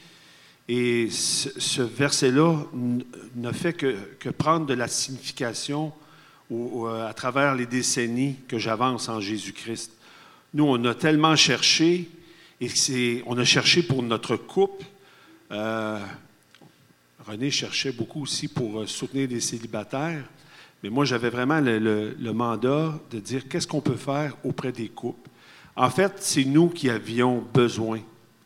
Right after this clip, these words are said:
Et ça a commencé après vingt ans de conversion par un, un moment d'humilité, alors que nous-mêmes, on en parlera davantage ce midi, mais au, alors que c'était difficile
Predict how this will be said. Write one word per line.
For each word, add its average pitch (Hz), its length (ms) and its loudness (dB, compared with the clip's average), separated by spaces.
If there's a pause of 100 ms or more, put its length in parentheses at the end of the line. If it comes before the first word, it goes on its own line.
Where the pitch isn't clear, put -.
(440)
Et 127 80 2
ça 135 180 6
a 135 60 8
commencé 135 500 6
après 135 300 4
vingt 135 480 4
ans 151 320 6
de 131 100 2
conversion 135 880 4 (460)
par 120 260 0
un, 117 300 0
un 127 80 -2
moment 139 300 6
d'humilité, 135 600 4
alors 127 360 4
que 131 100 0
nous-mêmes, 127 640 2
on 110 180 -6
en 117 140 -2
parlera 123 560 2
davantage 120 760 -2 (440)
ce - 160 -8
midi, 127 480 0 (600)
mais 113 320 -6 (240)
au, 120 220 -8
alors 135 260 0
que 139 100 -8
c'était 131 260 0
difficile 165 720 0